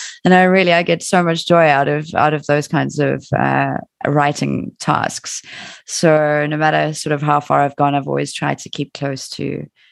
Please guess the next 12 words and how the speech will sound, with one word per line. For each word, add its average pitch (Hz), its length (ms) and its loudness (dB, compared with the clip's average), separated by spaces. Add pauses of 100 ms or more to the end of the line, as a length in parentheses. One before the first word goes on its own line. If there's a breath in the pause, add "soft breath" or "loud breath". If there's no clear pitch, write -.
(1400 soft breath)
keeping 139 720 -4 (920)
at 160 100 -4
least 160 600 -8 (580)
twenty 208 360 0
percent 233 360 0
of 233 80 -2
my 240 160 4
week, 269 300 -2 (200)
uh, 165 340 0
spent 185 360 -6
on 196 120 -4
writing. 220 600 -6